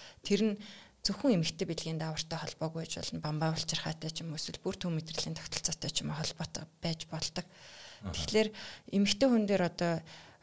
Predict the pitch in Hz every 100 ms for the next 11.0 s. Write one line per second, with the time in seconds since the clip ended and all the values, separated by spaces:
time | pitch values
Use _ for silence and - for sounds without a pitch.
0 | - 135 139 139 123 101 - 165 160 160
1 | - - _ - 170 185 185 185 175 190
2 | 196 185 165 160 160 160 190 170 165 180
3 | 165 160 160 156 - 170 - - 165 160
4 | 156 165 - 160 165 165 160 170 170 170
5 | 165 - 160 156 160 165 160 156 - -
6 | 220 - - - - - 190 175 151 -
7 | 165 160 160 - - - 165 170 160 151
8 | - 175 170 175 175 - - - - -
9 | - 165 147 - 156 - - 185 180 190
10 | 220 285 - - - - - 143 147